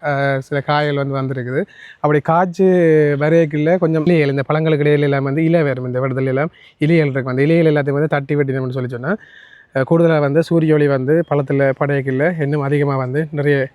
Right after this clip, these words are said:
அஹ், க-, காய்கள்ல வந்து நல்லா பெருத்து நல்ல விளைச்சலை வந்து தரும். அதோட <clears throat> காய் வந்து இப்படி இருக்கிற சமயத்துல அதை விட இன்னொரு வேலை செய்யணும். இப்படி காய் வந்துட்டுன்னு சொல்லி சொன்னா,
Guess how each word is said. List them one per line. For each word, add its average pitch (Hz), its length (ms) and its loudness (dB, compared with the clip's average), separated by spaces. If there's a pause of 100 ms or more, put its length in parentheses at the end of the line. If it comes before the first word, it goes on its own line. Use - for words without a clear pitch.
(320)
அஹ், 131 160 -2
க-, 139 200 -4
காய்கள்ல 147 480 0
வந்து 135 160 -4
நல்லா 143 220 0
பெருத்து 139 320 -6
நல்ல 143 200 0 (120)
விளைச்சலை 135 360 -2
வந்து 131 180 -4
தரும். 139 300 -4 (400)
அதோட 160 280 4 (360)
<clears throat> 196 300 2
காய் 165 220 2
வந்து 170 180 0
இப்படி 170 240 2 (220)
இருக்கிற 160 300 0 (520)
சமயத்துல 156 400 0
அதை 165 120 0
விட 165 140 2
இன்னொரு 160 260 2
வேலை 151 180 2
செய்யணும். 139 340 -2
இப்படி 156 180 -2 (380)
காய் 160 180 0
வந்துட்டுன்னு 156 440 0
சொல்லி 143 140 0
சொன்னா, 139 240 0